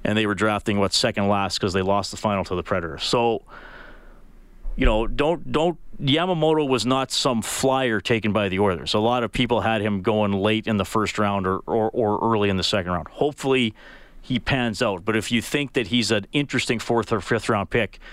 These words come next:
you're absolutely wrong. That's not how he was perceived. Not how, maybe that, maybe that's how you perceive him. That's not how he was perceived by the people making the picks. And, and that's really what matters.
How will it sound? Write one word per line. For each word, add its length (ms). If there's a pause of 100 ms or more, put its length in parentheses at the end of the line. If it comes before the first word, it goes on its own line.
(300)
you're 160
absolutely 440
wrong. 320
That's 200
not 220
how 160
he 140
was 160
perceived. 500 (180)
Not 220
how, 140 (100)
maybe 300
that, 240
maybe 160
that's 200
how 120
you 180
perceive 380
him. 100
That's 220
not 160
how 100
he 100
was 120
perceived 340
by 100
the 80
people 260
making 260
the 60
picks. 420 (520)
And, 360
and 200
that's 220
really 160
what 160
matters. 460